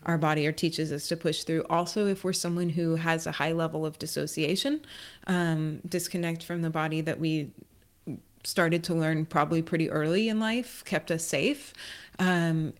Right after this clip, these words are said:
coming back into the body and feeling those sensations can actually be a little bit scary, a little bit activating, a little bit overwhelming. So you wanna do it little by little. And that's why also, too, I really like using a range of motion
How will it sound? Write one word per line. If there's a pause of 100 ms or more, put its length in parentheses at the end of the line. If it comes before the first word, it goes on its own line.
(120)
coming
back
into
the
body
and
feeling
those (120)
sensations (320)
can
actually
be
a
little
bit
scary, (260)
a
little
bit
activating,
a
little
bit
overwhelming.
So
you
wanna
do
it
little
by
little.
And
that's
why
also,
too,
I
really
like
using
a
range
of
motion